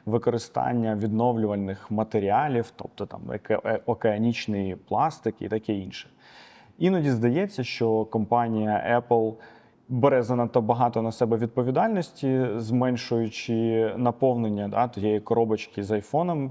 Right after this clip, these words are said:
яку ми часто купуємо, там, де ми тепер не можемо знайти, наприклад, зарядку.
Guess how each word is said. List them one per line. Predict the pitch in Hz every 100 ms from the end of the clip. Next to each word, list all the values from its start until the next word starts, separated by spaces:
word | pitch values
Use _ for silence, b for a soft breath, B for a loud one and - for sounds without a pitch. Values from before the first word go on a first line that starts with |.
| 139
яку | 110 - 113
ми | 107
часто | 104 107 104 -
купуємо, | - 107 123 127 117 107 104
там, | 117 113 107
де |
ми | 101 110 110
тепер | - 101 110 104
не | 110
можемо | 113 107 107
знайти, | 95 104 101 110
наприклад, | 101 110 - 101
зарядку. | 104 139 220 - 180